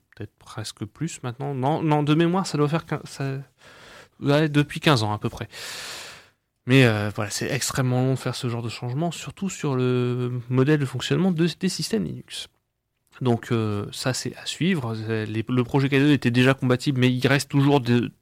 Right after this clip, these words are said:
il y a toujours des bugs et des trucs à corriger autour de ça. Donc là, leur objectif, c'est que ce soit par défaut.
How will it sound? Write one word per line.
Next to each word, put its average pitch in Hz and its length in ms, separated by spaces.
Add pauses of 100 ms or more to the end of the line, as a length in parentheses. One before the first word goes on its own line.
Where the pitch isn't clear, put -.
(140)
il 165 60
y - 20
a 160 40 (640)
toujours 185 320
des 151 140
bugs 151 260
et 135 100
des 123 320
trucs - 260
à 123 60
corriger 123 320
autour 113 220
de 104 100
ça. 131 240 (640)
Donc 120 200
là, 139 100
leur 131 140
objectif, 113 380
c'est - 120
que 139 140
ce - 60
soit - 240
par 170 140
défaut. 135 320